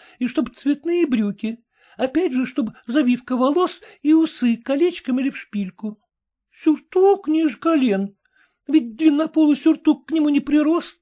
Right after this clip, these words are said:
Может быть, у него и спинжак есть в сундуке.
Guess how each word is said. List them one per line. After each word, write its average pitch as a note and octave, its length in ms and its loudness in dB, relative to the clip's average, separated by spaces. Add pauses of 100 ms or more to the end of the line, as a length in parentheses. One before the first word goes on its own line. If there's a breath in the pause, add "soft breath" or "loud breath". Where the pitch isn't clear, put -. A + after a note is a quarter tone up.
(420 soft breath)
Может D4+ 280 -2
быть, - 160 -10
у C#4+ 40 2
него D4+ 260 4
и D4 240 2
спинжак D4 600 -2
есть A3+ 200 -4
в - 60 -20
сундуке. A#3+ 640 -4